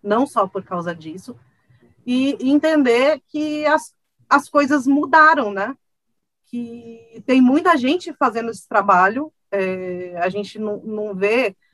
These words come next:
só, é, a gente tá, tem visto não só esse caso como a, a Sofia e essa, a revista Sabiá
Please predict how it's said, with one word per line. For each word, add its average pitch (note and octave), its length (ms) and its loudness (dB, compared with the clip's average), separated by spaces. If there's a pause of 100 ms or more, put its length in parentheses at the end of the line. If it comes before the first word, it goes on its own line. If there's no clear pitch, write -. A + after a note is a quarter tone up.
(220)
só, G3 340 2 (200)
é, F3+ 420 -4
a F3+ 120 -4
gente G3 260 -10
tá, - 100 -8 (100)
tem F#3+ 220 -4
visto F#3 340 -12
não E3+ 200 -10
só F3 320 2
esse - 160 -16
caso E3+ 280 -2 (220)
como E3 400 -10
a, D#3 600 -2
a D3+ 60 -2
Sofia E3+ 680 -2 (100)
e C#3 480 -14
essa, D3+ 240 -12
a D#3+ 120 -6
revista D#3 360 -12
Sabiá E3+ 640 0